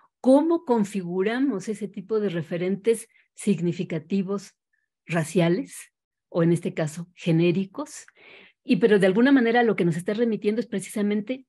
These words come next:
a esa construcción de la otredad, incluso en términos psíquicos. Pero si lo pensamos, por ejemplo, en términos históricos sociales, pareciera que efectivamente, como, como mencionaba yo hace un momento, es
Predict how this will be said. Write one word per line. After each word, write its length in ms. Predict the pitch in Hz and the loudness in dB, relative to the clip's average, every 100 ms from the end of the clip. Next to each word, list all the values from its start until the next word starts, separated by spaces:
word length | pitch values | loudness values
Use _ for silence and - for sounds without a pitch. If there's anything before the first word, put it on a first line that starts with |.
| - | -8
a 160 | 175 202 | -2 -2
esa 300 | 220 240 - _ _ _ _ | -2 -4 -8 _ _ _ _
construcción 800 | 220 208 202 180 185 - 214 214 | 2 2 2 -4 -8 -6 -6 -4
de 100 | 202 | -4
la 120 | 185 | -4
otredad, 500 | 180 185 180 185 175 _ _ | -6 -6 -4 -6 -10 _ _
incluso 340 | 208 175 196 202 | -6 -4 -4 -4
en 100 | 180 | -6
términos 360 | 170 175 175 | -4 -4 -4
psíquicos. 640 | - 190 - - - - _ - - - | -6 -12 -14 -20 -20 -20 _ -20 -20 -6
Pero 160 | - 170 | 0 0
si 140 | 196 | 2
lo 140 | 180 180 | 0 2
pensamos, 420 | 185 247 262 302 | 2 4 2 2
por 160 | 226 | 0
ejemplo, 320 | 202 208 202 185 | 0 -2 -2 -4
en 100 | 175 | -4
términos 440 | 202 226 220 202 | -4 -4 -6 -6
históricos 520 | 165 214 233 262 190 | -6 -4 -4 -4 -6
sociales, 680 | 175 156 175 170 269 - - _ - _ | -8 -8 -6 -6 -8 -12 -20 _ -20 _
pareciera 460 | - 180 180 226 240 | 0 0 2 2 2
que 240 | 226 208 196 | 2 0 0
efectivamente, 840 | - 185 - 226 247 233 208 214 | -6 -8 -4 -2 0 0 0 -2
como, 400 | 208 175 165 175 - _ - | -2 -2 -2 -4 -12 _ -8
como 260 | 165 165 | -4 -2
mencionaba 580 | 160 156 165 180 180 196 | -2 -2 -2 -2 -2 -2
yo 100 | 190 | -4
hace 160 | 190 190 | -4 -4
un 80 | 190 | -2
momento, 480 | 196 165 151 208 _ _ _ _ _ _ _ - | -2 -2 -6 -12 _ _ _ _ _ _ _ -6
es 540 | - 196 - - - | -2 -2 -4 -14 -18